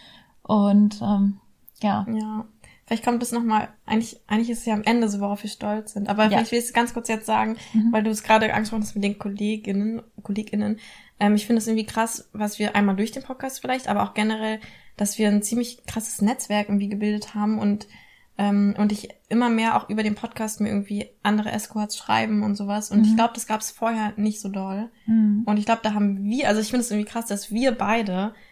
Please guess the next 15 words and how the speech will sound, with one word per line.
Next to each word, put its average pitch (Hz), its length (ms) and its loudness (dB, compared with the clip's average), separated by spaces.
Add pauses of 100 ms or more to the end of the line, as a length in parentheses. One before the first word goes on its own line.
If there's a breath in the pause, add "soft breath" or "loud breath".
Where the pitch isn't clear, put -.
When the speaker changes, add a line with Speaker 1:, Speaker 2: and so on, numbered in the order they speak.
(160 soft breath)
Speaker 1:
Mhm. 220 300 12
Speaker 2:
äh, 208 240 6 (140)
einfach 214 260 4
in 202 140 2
Deutschland 214 560 0
irgendwie 208 560 0
vielleicht - 360 -6
einen 196 160 -2
Einfluss 214 480 2
haben, 196 140 2
also 208 140 4
an 208 160 4
einer 226 260 4
kleinen 220 360 0
Bubble 220 540 0